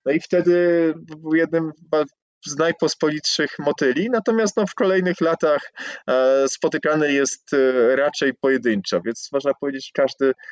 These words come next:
wręcz każdy sezon ma jakiegoś swojego motylowego bohatera, który,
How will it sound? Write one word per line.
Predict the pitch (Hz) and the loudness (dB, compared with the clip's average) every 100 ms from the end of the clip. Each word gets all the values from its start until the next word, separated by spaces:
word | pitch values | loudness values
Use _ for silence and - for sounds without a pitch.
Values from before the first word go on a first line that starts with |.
| - - | -14 -6
wręcz | 127 | -4
każdy | - 147 143 | -2 -4 -4
sezon | - 165 135 120 | -2 0 0 0
ma | 113 | 0
jakiegoś | 107 113 113 | -2 -2 -4
swojego | - 120 110 120 | -2 0 2 0
motylowego | 117 117 127 117 110 113 110 107 _ _ _ - | 0 -2 0 0 0 -2 0 -2 _ _ _ -18
bohatera, | 107 123 127 - 120 113 | -6 -4 -2 0 2 0
który, | - 110 107 104 104 | -2 -2 0 2 0